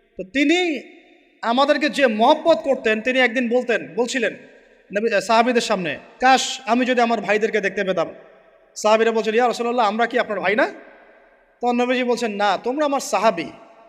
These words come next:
আমার ভাই তারা যারা আমাকে না দেখেই আমার প্রতি ঈমান নিয়ে আসবে। যদি নবী আমাদের কাছে সবচেয়ে বেশি প্রিয় না হয়, আমরা মুমিন হতে পারছি না। আর যাদের কাছে নবী প্রিয়, তারা কখনো এমন হারাম কাজে যেতে পারবে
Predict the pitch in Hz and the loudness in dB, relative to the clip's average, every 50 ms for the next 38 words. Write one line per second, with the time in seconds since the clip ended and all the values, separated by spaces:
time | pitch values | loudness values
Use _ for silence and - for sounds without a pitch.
0 | - _ _ _ _ _ - 180 226 233 220 175 180 226 254 254 - 240 254 269 | -20 _ _ _ _ _ -6 -2 -2 -2 -2 0 0 0 2 2 2 2 4 4
1 | 254 220 190 170 - - - - - - - - - - - - - - 190 196 | 4 4 2 0 -4 -8 -16 -20 -20 -20 -20 -20 -20 -20 -20 -20 -8 -2 0 0
2 | 202 233 233 220 214 220 240 233 233 262 247 214 208 208 226 240 240 226 226 240 | 2 2 2 2 0 0 0 -2 0 0 -2 0 0 0 0 0 0 0 0 0
3 | 233 233 254 294 320 302 262 214 220 226 220 226 214 208 208 202 196 202 196 185 | 2 4 4 4 4 4 0 0 0 -2 -2 -4 -6 -8 -8 -6 -4 -4 -6 -6
4 | 170 151 135 120 - - - _ _ _ _ _ _ _ - 196 202 208 220 226 | -6 -10 -12 -14 -16 -18 -20 _ _ _ _ _ _ _ -8 -6 -2 2 2 4
5 | 233 311 302 277 269 285 285 294 285 285 277 277 247 269 262 269 285 269 277 233 | 6 8 8 8 8 6 6 4 4 2 2 0 0 -2 -2 -2 -4 -4 -2 -2
6 | 285 - - 285 285 277 262 262 262 247 240 269 277 269 262 262 262 254 269 277 | -4 -2 -2 -2 0 0 2 2 2 4 4 4 4 4 2 2 0 -2 0 0
7 | 302 285 269 277 277 269 262 254 254 - 269 226 180 123 - - - - - _ | 0 0 0 0 0 -2 -2 -4 -4 -4 -4 -4 -4 -6 -10 -14 -20 -20 -20 _
8 | _ _ _ _ _ _ _ _ - 180 185 190 226 220 262 262 277 269 269 277 | _ _ _ _ _ _ _ _ -6 -4 -2 0 0 2 2 4 2 2 2 0
9 | 254 262 262 294 302 302 269 285 294 285 277 285 262 269 269 277 269 269 285 277 | 0 0 2 2 0 0 2 2 2 4 4 4 4 4 4 2 2 2 2 2
10 | 262 254 269 269 220 - 240 262 262 262 254 262 247 254 226 247 233 254 214 233 | 2 2 0 0 0 2 4 4 4 4 2 0 0 2 2 2 2 2 2 2
11 | 226 233 226 254 277 311 | 2 4 6 8 8 6